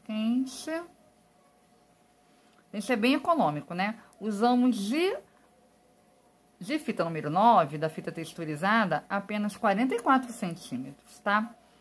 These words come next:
E da fita número dois, apenas vinte e dois centímetros. Então, com um metro, vocês vão fazer um par,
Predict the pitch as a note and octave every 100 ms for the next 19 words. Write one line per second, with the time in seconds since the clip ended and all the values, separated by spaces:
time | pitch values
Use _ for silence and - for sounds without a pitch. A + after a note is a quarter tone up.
0 | _ _ _ _ C4 D#4+ C#4 C#4 C4+ -
1 | A3+ G#3+ - G3+ G#3+ A#3+ G3 G#3 A3 F3
2 | D#3+ - - A3 G#3+ A3 G#3+ F#3+ G#3 C#4+
3 | F#4 - - D4 A3+ F#3+ F#3+ G#3 G3+ -
4 | - _ _ _ - G#3 G#3+ - D#3 D3+
5 | D3+ E3 D#3 - B3 G3 - - _ -
6 | A3 A#3 D4+ A3 B3 B3 F#3 E3 C#3+ C#3+
7 | _ - F3+ G3 G#3+ G3+ G3+ G#3+ F#3+ G3
8 | A#3+ D#4+ A#3 F#3+ B3+ -